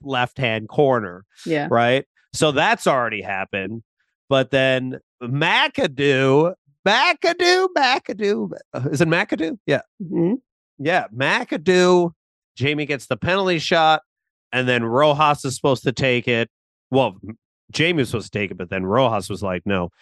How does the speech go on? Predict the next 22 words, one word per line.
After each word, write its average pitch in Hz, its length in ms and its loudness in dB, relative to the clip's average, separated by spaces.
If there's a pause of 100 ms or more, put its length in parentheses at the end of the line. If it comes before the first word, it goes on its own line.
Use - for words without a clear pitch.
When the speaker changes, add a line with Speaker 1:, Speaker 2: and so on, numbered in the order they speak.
(320)
Speaker 1:
And 120 140 0
then 110 140 2
Rojas 117 560 2
was 107 140 -8
like, 95 240 -4
"No, 110 200 2
I'm 101 100 -2
gonna 95 160 -2
give 92 180 -4
it 87 100 -10
to 85 120 -12
McAdoo, 87 800 -8 (580)
who's 131 320 2
never 147 640 2
taken 131 440 -4
a 110 40 -6
penalty 123 380 -2
shot 120 380 0
in 127 160 -2
his 117 300 0
<laughs> - 0 -
life." 170 880 2